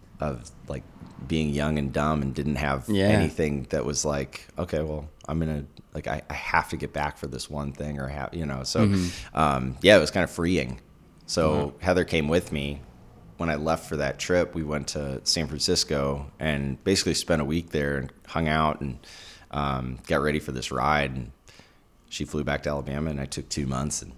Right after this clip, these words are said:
Speaker 1: pedaled across the U S, and we ended up in Boston. So we rode from San Francisco to Boston. It
Speaker 2: Okay.
Speaker 1: was, like, a forty-five hundred mile route.
Speaker 2: Jeez.
Speaker 1: Um,
Speaker 2: So did you go through the southern states?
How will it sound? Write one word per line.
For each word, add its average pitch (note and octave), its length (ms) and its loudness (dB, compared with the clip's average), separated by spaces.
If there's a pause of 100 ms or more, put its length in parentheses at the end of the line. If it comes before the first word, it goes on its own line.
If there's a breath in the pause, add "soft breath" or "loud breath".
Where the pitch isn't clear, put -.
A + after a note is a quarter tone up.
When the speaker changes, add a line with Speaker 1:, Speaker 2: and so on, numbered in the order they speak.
(220)
Speaker 1:
pedaled C2+ 300 0
across C#2+ 360 2
the D#2+ 80 0
U C2+ 200 0
S, C#2+ 300 2
and C#2 140 -4
we D#2 160 4
ended D2+ 180 2
up C#2+ 160 0
in C2 140 -2
Boston. D2+ 540 6
So D#2 180 4
we C#2+ 100 2
rode D2 240 2
from C#2+ 140 -2
San D#2 200 4
Francisco D2+ 460 0
to C#2+ 80 8
Boston. C#2+ 480 4
It D2+ 40 4
Speaker 2:
Okay. F#2+ 80 6
Speaker 1:
was, F#2 120 4
like, C#3+ 120 4
a - 40 4
forty-five E2+ 720 0
hundred D2+ 340 0
mile C2+ 460 0 (840 loud breath)
route. D2+ 460 2 (140)
Speaker 2:
Jeez. - 180 0
Speaker 1:
Um, C#2 320 6
Speaker 2:
So E2+ 200 4
did A2 80 8
you A#2 100 10
go A#2 160 12
through A2 180 6
the G2 100 6
southern A#2+ 580 8
states? - 840 4